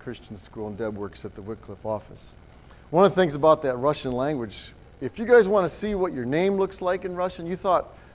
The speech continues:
Noah looked funny, and, and it, so afterwards, if you go back, Debbie will write out your name on a little card, and you can put it as a, you know, "Here's my name in Russian." It's actually pretty cool. Some of the names look really weird.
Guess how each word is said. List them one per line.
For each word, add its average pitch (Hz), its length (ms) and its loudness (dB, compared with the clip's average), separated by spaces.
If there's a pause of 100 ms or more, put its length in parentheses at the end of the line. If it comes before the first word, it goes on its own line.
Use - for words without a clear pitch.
(200)
Noah 170 280 8
looked 180 260 2
funny, 180 380 -4
and, 117 300 -6
and 120 180 -8
it, 139 160 -14
so 139 300 -2
afterwards, 156 640 0
if 131 100 -16
you 175 60 -10
go 180 120 4
back, 151 300 4
Debbie 180 220 4
will 139 120 2
write 147 220 4
out 147 320 2 (220)
your 139 100 0
name 143 320 2
on 117 60 -4
a 123 40 -4
little 139 180 -4
card, 120 420 0
and 117 100 -10
you 123 80 -12
can 123 260 -10 (180)
put 151 160 -2
it 131 40 0
as 113 80 -4
a, 110 80 -6 (160)
you 131 100 -8
know, 98 120 -12 (220)
"Here's 180 200 -2
my 139 120 -2
name 131 300 -4
in 107 80 -8
Russian." 110 360 -12
It's - 140 -16
actually - 280 -12
pretty 113 260 -10
cool. 110 220 -10
Some 185 200 -4
of 156 60 0
the 135 60 0
names 127 260 -4
look 110 160 -10
really 110 240 -8
weird. 101 380 -12